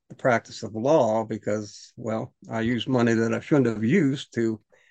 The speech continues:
keep, uh, peace in the family. Uh, so that's, that passivity played out,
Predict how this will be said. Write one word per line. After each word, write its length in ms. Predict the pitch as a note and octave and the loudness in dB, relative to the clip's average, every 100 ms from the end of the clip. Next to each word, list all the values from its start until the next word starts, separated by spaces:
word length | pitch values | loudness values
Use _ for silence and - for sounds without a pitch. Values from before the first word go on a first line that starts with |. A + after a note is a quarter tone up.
| _ _ _ | _ _ _
keep, 340 | - C#3 C3+ - | -2 0 0 0
uh, 300 | A2+ A2+ A2+ - _ _ _ _ _ _ | 0 0 -2 -8 _ _ _ _ _ _
peace 380 | A3+ F3 - - | 4 4 2 -4
in 140 | A#2 | -2
the 80 | A2+ | 0
family. 520 | E3 F#3+ D3 E2+ - _ _ _ _ _ _ - | 2 4 4 -2 -10 _ _ _ _ _ _ -18
Uh, 280 | A2 G#2+ G#2 - _ _ _ _ _ _ | -16 -14 -16 -20 _ _ _ _ _ _
so 540 | - C3+ A2+ G#2+ G#2 _ _ | -4 0 2 2 -2 _ _
that's, 320 | B2+ C3 - - | 0 0 -2 -8
that 240 | B2 A#2 | -4 -2
passivity 580 | - - - D3+ B2+ A#2 | 0 0 2 2 2 0
played 400 | A2 C3+ B2 A2 | 0 2 2 0
out, 380 | - B2 A#2 | -2 0 0